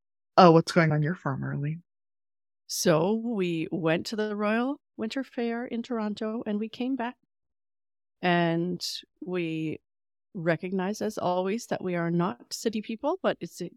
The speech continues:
Speaker 2: good to go every once in a while to remind yourself of that. And it was also a good reminder that we love Airbnbs. I know we've talked about Airbnbs, you and I, before, but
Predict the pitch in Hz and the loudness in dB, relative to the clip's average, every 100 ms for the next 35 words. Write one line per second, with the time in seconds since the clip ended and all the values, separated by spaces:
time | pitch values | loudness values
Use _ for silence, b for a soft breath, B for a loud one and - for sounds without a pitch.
0 | - 170 - - - 190 180 180 - 185 | -8 -8 -8 -10 -8 -6 -8 -8 -6 -4
1 | 180 196 190 180 - 190 180 - - 165 | -4 -6 -8 -10 -10 -10 -8 -10 -6 -4
2 | 156 160 170 - 170 - 175 170 208 _ | -4 -4 -8 -8 -8 -8 -10 -10 -12 _
3 | _ _ _ _ _ _ 175 165 160 - | _ _ _ _ _ _ 0 2 2 -2
4 | - _ 185 202 175 - 165 208 381 349 | -12 _ -6 -4 -4 -2 -2 -2 -2 -4
5 | - 139 147 139 - - _ _ _ _ | -4 -4 -4 -4 -8 -20 _ _ _ _
6 | - 165 143 139 147 160 135 - - 165 | -4 -2 0 -2 -4 -6 -6 -6 -4 -2
7 | 156 165 190 190 196 196 254 165 - 170 | -2 -2 -2 -4 -6 -10 -12 -14 -12 -8
8 | 196 190 170 - 139 - 143 - 143 143 | -6 -6 -8 -8 -8 -8 -8 -8 -6 -6
9 | 143 135 - 143 139 135 131 - - - | -6 -10 -12 -10 -8 -6 -6 -10 -10 -10
10 | 185 _ _ _ _ _ _ 180 160 - | -10 _ _ _ _ _ _ 2 2 0
11 | - | -14